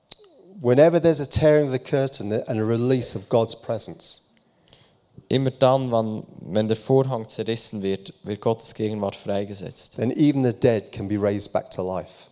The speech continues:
Speaker 2: Dann können sogar die Toten wieder auferstehen.
Speaker 1: And one of the things, one of the things that God was showing us in the ministry as we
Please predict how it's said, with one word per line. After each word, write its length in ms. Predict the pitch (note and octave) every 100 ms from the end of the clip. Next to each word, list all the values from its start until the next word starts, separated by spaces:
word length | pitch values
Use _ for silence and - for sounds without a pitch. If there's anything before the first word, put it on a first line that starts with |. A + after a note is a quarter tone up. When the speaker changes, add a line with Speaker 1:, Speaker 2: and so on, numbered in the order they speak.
| -
Speaker 2:
Dann 260 | G#2+ A#2
können 180 | - A2+
sogar 240 | A2 A2+ G#2+
die 140 | G#2
Toten 640 | - - A#2+ A#2+ - G2 F2+ -
wieder 240 | G2+ F#2+
auferstehen. 640 | F#2 G2 - - - - - _ _ _ _ _ _ _ _ _ _ _ _ _ _ _ _ _
Speaker 1:
And 180 | - A2
one 180 | C#3 F3+
of 100 | F3+
the 60 | -
things, 540 | D#3+ D3+ C#3 - - - -
one 180 | C3 D3+
of 80 | C#3+
the 60 |
things 200 | - C#3+
that 160 | C3+ B2+
God 220 | C#3 C#3
was 120 | C3+
showing 420 | - - C3+ C3 A2
us 460 | F#2 - - - -
in 180 | - B2
the 80 | A#2
ministry 600 | B2+ C3+ C3 - A2+ G#2
as 160 | G#2 G#2+
we 340 | A2+ A2+ G#2+